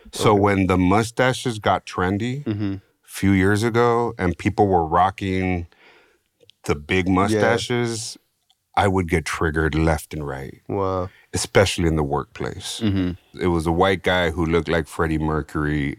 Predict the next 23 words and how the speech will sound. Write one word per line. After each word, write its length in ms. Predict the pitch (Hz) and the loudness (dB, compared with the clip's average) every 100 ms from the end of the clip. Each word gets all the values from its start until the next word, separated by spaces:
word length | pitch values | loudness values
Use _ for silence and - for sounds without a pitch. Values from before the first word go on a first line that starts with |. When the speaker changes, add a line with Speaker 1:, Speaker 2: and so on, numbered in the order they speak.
| - | -4
Speaker 1:
and 180 | 78 | -2
then 140 | 80 78 | 0 0
a 40 | |
few 260 | 73 - 90 | -2 2 4
months 380 | 85 80 76 - | 4 2 0 0
later, 640 | 78 78 73 73 71 71 - _ - _ | 2 2 2 0 0 -4 -12 _ -20 _
I 120 | 76 82 | 2 2
don't 140 | 80 | 0
know 140 | 80 | -2
if 100 | 76 | -2
it 60 | 85 | -2
was 180 | 71 69 | -2 -2
his 140 | 67 | -2
lover, 400 | 78 80 73 76 | 2 2 2 0
his 180 | 71 73 | -2 -6
partner, 800 | - 87 80 78 76 73 71 67 - _ _ - | -4 0 0 0 -2 -2 -4 -8 -14 _ _ -2
an 100 | 80 | 2
African-American 880 | 80 - - 78 78 78 73 - 71 | 2 0 -2 0 0 0 -2 -2 -2
guy 320 | 71 71 71 | 0 0 0
would 180 | 69 - | -2 -4
watch 360 | 67 - - - | -2 -2 -2 -6
the 100 | 65 | -8
store 520 | - 65 58 53 | -8 -8 -6 -8